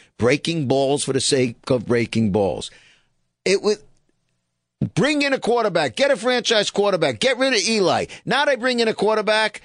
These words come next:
and now you don't like the quarterback. So because you don't like the quarterback, he's not the right quarterback. How many of you,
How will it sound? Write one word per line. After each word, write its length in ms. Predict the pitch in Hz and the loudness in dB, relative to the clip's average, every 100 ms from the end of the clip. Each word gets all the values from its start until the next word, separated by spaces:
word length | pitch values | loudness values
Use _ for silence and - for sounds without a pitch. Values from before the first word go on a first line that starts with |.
| - - | -10 -4
and 160 | 196 | -2
now 180 | 220 220 | 0 0
you 180 | 208 214 | 0 0
don't 160 | 208 | 0
like 180 | 202 180 | 0 0
the 100 | 190 | -2
quarterback. 480 | 135 180 156 120 110 | 0 2 2 0 0
So 140 | 202 | 0
because 380 | 151 170 190 139 | 0 0 0 2
you 100 | 247 | 2
don't 160 | 294 269 | 2 2
like 160 | 262 | 0
the 100 | 226 | 0
quarterback, 640 | 165 233 240 196 190 185 - - | -2 0 0 0 0 -2 -8 -4
he's 220 | 214 175 | -2 0
not 200 | 190 180 | 0 0
the 80 | 180 | 0
right 220 | 170 151 | 0 0
quarterback. 640 | - 160 117 85 - - - _ _ _ _ _ _ _ _ _ _ _ _ _ _ _ _ _ _ _ _ _ _ _ _ _ _ _ _ _ _ _ _ _ _ _ - | 0 0 0 -2 -6 -12 -20 _ _ _ _ _ _ _ _ _ _ _ _ _ _ _ _ _ _ _ _ _ _ _ _ _ _ _ _ _ _ _ _ _ _ _ -4
How 200 | 226 320 | 0 2
many 260 | 320 294 254 | 0 2 2
of 100 | 202 | 2
you, 320 | 220 214 | 0 0